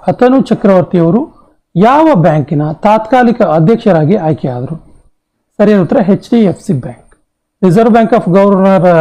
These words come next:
Reserve Bank of India ಇದು ಇವರನ್ನ, ಆ, ತಾತ್ಕಾಲಿಕ ಅಧ್ಯಕ್ಷರನ್ನಾಗಿ ಆಯ್ಕೆ ಮಾಡುತ್ತೆ, ಅತನು ಚಕ್ರವರ್ತಿ ಅವರನ್ನ ಎಚ್ ಡಿ ಎಫ್ ಸಿ ಬ್ಯಾಂಕ್ಗೆ. So ಎಚ್ ಡಿ ಎಫ್ ಸಿ ಬ್ಯಾಂಕ್ ಬಗ್ಗೆ ನೋಡ್ತಾ ಹೋದ್ರೆ ಇದು ಸಾವಿರದ ಒಂಬೈನೂರ ತೊಂಬತ್ನಾಲ್ಕರಲ್ಲಿ ಪ್ರಾರಂಭ ಆಗಿದ್ದು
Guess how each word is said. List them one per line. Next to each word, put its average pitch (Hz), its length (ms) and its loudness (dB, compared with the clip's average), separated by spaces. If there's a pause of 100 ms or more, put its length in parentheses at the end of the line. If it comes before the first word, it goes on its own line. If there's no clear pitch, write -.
(280)
Reserve 175 280 2
Bank 208 200 0
of 202 200 -2
India 180 200 0
ಇದು 170 180 0
ಇವರನ್ನ, 165 320 0 (640)
ಆ, 156 160 0
ತಾತ್ಕಾಲಿಕ 196 640 0
ಅಧ್ಯಕ್ಷರನ್ನಾಗಿ 165 560 0
ಆಯ್ಕೆ 151 240 -2
ಮಾಡುತ್ತೆ, 156 360 -2 (420)
ಅತನು 220 300 0
ಚಕ್ರವರ್ತಿ 165 540 -2
ಅವರನ್ನ 151 220 0 (460)
ಎಚ್ 175 140 -2
ಡಿ 254 80 2
ಎಫ್ 220 140 0
ಸಿ 190 120 -4
ಬ್ಯಾಂಕ್ಗೆ. 139 360 -4 (480)
So 269 160 2
ಎಚ್ 226 140 -2
ಡಿ 330 80 4
ಎಫ್ 311 140 0
ಸಿ 294 100 0
ಬ್ಯಾಂಕ್ 220 300 2
ಬಗ್ಗೆ 214 240 2
ನೋಡ್ತಾ 190 260 0
ಹೋದ್ರೆ 180 540 0
ಇದು 226 180 2
ಸಾವಿರದ 190 380 0
ಒಂಬೈನೂರ 202 340 2
ತೊಂಬತ್ನಾಲ್ಕರಲ್ಲಿ 175 960 0 (1400)
ಪ್ರಾರಂಭ 170 360 2
ಆಗಿದ್ದು 170 600 -2